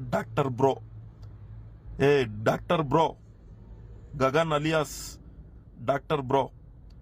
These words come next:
ನೀನ್ ಎಂತ ಸಣ್ಣತನದ ವ್ಯಕ್ತಿ ಅಂತ ನೀನ್ ತೋರಿಸ್ಕೊಟ್ಬಿಟ್ಟೆ. ಏ, ನಿನ್ಗೆ ಅಷ್ಟು ಜನ ಕಾಮೆಂಟ್‌ಗಳು ಹಾಕಿದ್ದಾರೆ ನೀನ್ ಮಾಡಿರುವಂತಹ ನಮ್ಮ ಯಾತ್ರೆಗೆ ಸಂಬಂಧಪಟ್ಟಿರೋ ವಿಡಿಯೋದಲ್ಲಿ. ನಿನ್ Instagram-ಅಲ್ಲಿ ಆಗಿರ್ಬೋದು, ಮತ್ತೆ ನಿನ್ನ Facebook-ಅಲ್ಲಿ ಆಗಿರ್ಬೋದು,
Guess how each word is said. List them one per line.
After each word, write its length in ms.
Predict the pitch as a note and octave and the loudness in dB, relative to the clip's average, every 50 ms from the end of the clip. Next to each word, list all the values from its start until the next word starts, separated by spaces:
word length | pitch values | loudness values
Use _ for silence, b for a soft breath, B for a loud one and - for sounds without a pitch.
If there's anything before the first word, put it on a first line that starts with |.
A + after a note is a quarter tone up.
| - - - - | -20 -16 -8 -4
ನೀನ್ 180 | C3 C#3+ C3+ | -2 0 0
ಎಂತ 220 | C3+ D3 D#3+ - F#3+ | 0 0 0 0 0
ಸಣ್ಣತನದ 640 | E3+ - - E3 E3 F3+ G3 F#3 - F3+ F3+ E3+ D#3+ | -2 0 0 0 0 0 0 0 0 2 2 2 2
ವ್ಯಕ್ತಿ 340 | D3 D3+ D3 - - E3+ E3 | 0 -2 -4 -2 -2 -2 -2
ಅಂತ 180 | D#3 D3 C#3+ | -2 0 -2
ನೀನ್ 220 | D#3 D3 D3 C3 - | -2 -2 -2 -2 0
ತೋರಿಸ್ಕೊಟ್ಬಿಟ್ಟೆ. 800 | C#3+ D3 D3 - - D#3 C#3+ - - B2 G#2+ G#2+ - - - - - - - - - - - - - - - - - - - - - - - - - - - - - - - - D3+ | 0 0 0 0 -4 -4 -4 -2 -6 -6 -6 -6 -10 -10 -16 -16 -16 -18 -18 -18 -18 -18 -18 -18 -16 -16 -16 -16 -16 -18 -18 -18 -18 -16 -16 -14 -12 -10 -10 -10 -10 -8 -2 2 4
ಏ, 180 | E3 F3 E3+ | 4 4 4
ನಿನ್ಗೆ 240 | D#3 E3 E3 D#3+ D#3+ | 4 4 4 4 4
ಅಷ್ಟು 320 | D3+ D3+ - - - G3 F3+ | 4 2 2 2 2 2 4
ಜನ 240 | D3 D#3 E3 F#3 | 4 4 4 4
ಕಾಮೆಂಟ್‌ಗಳು 500 | F#3+ - - E3+ F3 F3+ E3+ - - E3 | 2 2 0 0 2 2 -2 0 2 2
ಹಾಕಿದ್ದಾರೆ 400 | D#3+ D3+ D3+ - C#3+ C#3 C3+ C3 | 2 2 0 -2 -2 0 0 0
ನೀನ್ 140 | B2 B2+ B2+ | 0 -2 -2
ಮಾಡಿರುವಂತಹ 880 | B2 B2 C3 D3 D#3 D#3 D#3 D3+ D3 D3 - - C#3+ - - D3+ D#3 D3 C#3 | 0 2 2 2 2 2 2 2 2 0 0 -2 -4 -4 -2 -4 -2 -2 -2
ನಮ್ಮ 260 | C3 B2+ C3 C#3 D3+ | -2 -4 0 0 0
ಯಾತ್ರೆಗೆ 360 | D3 D3 C#3 - C#3 C3+ - | 2 0 -2 -2 -4 -6 -6
ಸಂಬಂಧಪಟ್ಟಿರೋ 680 | C#3+ C3 C3+ C#3+ D3 C#3+ C#3+ - C#3 B2+ C3+ C3+ C3+ B2+ | -6 -4 -2 -2 0 -2 -2 -4 -4 -8 -4 -4 -2 -2
ವಿಡಿಯೋದಲ್ಲಿ. 760 | A#2+ C3+ C3+ D3+ D#3 D3+ C#3+ C3 A#2+ A#2 B2 C#3+ D#3+ F3 F3+ - - - - B B B B B B B B B - | -2 0 0 2 2 2 2 0 0 0 2 2 0 0 -4 -8 -12 -18 -18 B B B B B B B B B -2
ನಿನ್ 260 | C3+ C#3 C#3 C#3+ C#3+ | -2 0 2 2 0
Instagram-ಅಲ್ಲಿ 640 | C3 - - F3+ F3 E3 D3 D3+ D3+ D3 D3 C#3+ C#3 | 0 2 2 0 0 2 0 0 0 0 0 0 0
ಆಗಿರ್ಬೋದು, 520 | C3+ C3 B2+ C3 B2+ B2+ B2+ B2+ C3+ D#3 D#3+ | 0 0 -2 -4 -2 -2 -2 0 0 0 -2
ಮತ್ತೆ 280 | D#3 C#3 B2+ - C#3 | -2 -4 -4 -2 -2
ನಿನ್ನ 200 | C3+ C3+ C3 C3 | -2 -2 0 2
Facebook-ಅಲ್ಲಿ 760 | C3 B2 A#2+ A#2+ - D#3+ E3+ E3+ - E3 D#3+ - - D3 C#3 | 0 0 0 -2 -4 -4 -4 -4 -2 -4 -4 0 0 2 2
ಆಗಿರ್ಬೋದು, 800 | C3+ B2+ B2 B2+ A#2 A2+ A#2 A2+ A#2 C3 D3 E3 E3+ - - B | 2 0 0 -4 -2 -2 -2 0 2 2 0 0 0 -4 -12 B